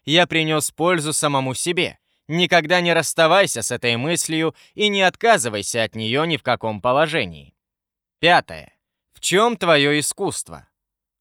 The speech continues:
В том, чтобы быть хорошим. Но разве достигнешь ты в нем совершенства иначе,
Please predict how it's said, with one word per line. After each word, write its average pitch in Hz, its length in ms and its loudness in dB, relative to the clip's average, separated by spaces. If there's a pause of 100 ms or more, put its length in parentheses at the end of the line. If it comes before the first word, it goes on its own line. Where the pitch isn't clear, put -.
В - 80 -20
том, 170 400 0 (240)
чтобы 185 400 0
быть 123 200 -6
хорошим. 160 640 0 (360)
Но 147 200 2
разве 147 320 2
достигнешь 139 680 -4
ты 127 100 -8
в 120 60 -6
нем 131 200 -2
совершенства 123 840 -4
иначе, 113 500 -4